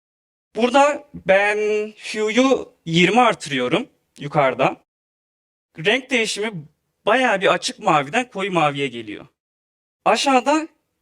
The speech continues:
hue'yu yüzden yüz yirmiye artırıyorum. Geri kalan her şeyi aynı tutuyorum.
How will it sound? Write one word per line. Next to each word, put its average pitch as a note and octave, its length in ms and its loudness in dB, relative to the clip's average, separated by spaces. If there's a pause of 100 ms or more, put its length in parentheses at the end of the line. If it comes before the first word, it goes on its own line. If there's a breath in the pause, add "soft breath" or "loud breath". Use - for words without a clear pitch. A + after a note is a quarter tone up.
(280)
hue'yu A3 220 2
yüzden G#3+ 400 4
yüz F#3 260 2
yirmiye F#3+ 260 4
artırıyorum. C3 400 -2
Geri D3 140 4
kalan F3 200 2
her E3 120 4
şeyi E3 180 -4
aynı E3 220 2
tutuyorum. - 500 -10